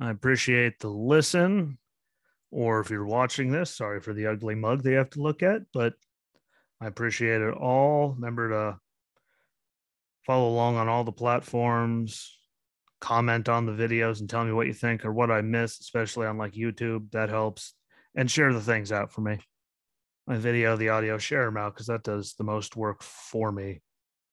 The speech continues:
It gets it on extra eyes and ears, which helps grow everything, gets more people involved and the information out to more people, which is the very important part. But, um,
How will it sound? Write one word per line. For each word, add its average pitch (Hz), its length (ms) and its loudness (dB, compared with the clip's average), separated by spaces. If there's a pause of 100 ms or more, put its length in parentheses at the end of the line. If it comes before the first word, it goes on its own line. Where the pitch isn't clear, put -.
(120)
It - 60 -6
gets 113 220 -6
it 113 80 -4
on 107 120 -2
extra 107 640 -4
eyes 107 300 0
and 107 80 -4
ears, 104 480 -4 (840)
which 113 100 -8
helps 104 220 -4
grow 107 260 0
everything, 104 480 -2
gets 104 240 -6
more 101 100 -4
people 107 400 -4
involved 104 600 0
and 104 100 -4
the 107 60 -2
information 104 520 -4
out - 140 -10
to - 80 -6
more 123 160 -2
people, 139 380 2
which - 180 -4
is 76 300 -6
the 127 40 -6
very 117 220 4
important 110 400 2
part. 104 300 -6
But, 110 160 2
um, 104 320 0